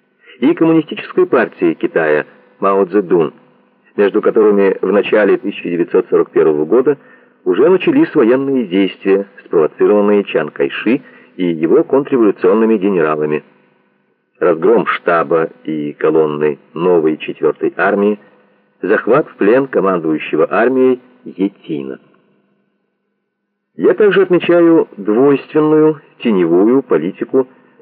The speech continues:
группы руководителей Коммунистической партии Китая во главе с Мао Цзэдуном,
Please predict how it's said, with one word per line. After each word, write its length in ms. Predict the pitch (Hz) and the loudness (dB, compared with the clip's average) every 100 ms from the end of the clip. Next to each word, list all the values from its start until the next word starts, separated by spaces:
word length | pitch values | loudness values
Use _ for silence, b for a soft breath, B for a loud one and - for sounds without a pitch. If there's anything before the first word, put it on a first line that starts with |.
| _ | _
группы 440 | - 113 151 - | 0 0 0 0
руководителей 760 | 156 143 101 90 131 139 131 131 - | 0 2 0 0 0 0 0 0 -6
Коммунистической 720 | - 110 95 87 120 - - 120 | -2 0 0 -2 -8 -10 -6 -2
партии 440 | 98 98 - 123 | -2 -4 -4 -6
Китая 520 | 120 117 85 80 82 b b b _ | -6 -6 -2 0 0 b b b _
во 80 | 85 | 0
главе 260 | 80 80 | 2 2
с 80 | - | 0
Мао 240 | 90 82 90 | -2 -2 -2
Цзэдуном, 540 | 92 80 78 76 71 | -2 -2 -2 -2 -6